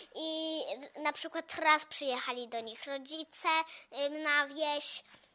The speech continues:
em, i się bawili. I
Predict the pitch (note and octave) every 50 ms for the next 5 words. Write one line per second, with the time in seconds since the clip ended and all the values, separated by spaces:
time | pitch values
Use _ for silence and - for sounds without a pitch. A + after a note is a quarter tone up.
0 | _ _ _ _ - - D#4 D4+ D4+ D4 D4+ D4+ D4 C#4 - C#4+ - - D#4+ C#4
1 | C4 C4 B3+ B3+ C4 D#4 D4+ D4 D#4+ D#4+ E4 E4 - - - - - - - -
2 | - - - _ _ - - F4 F4 F4 F4+ F4 F4 F4 E4+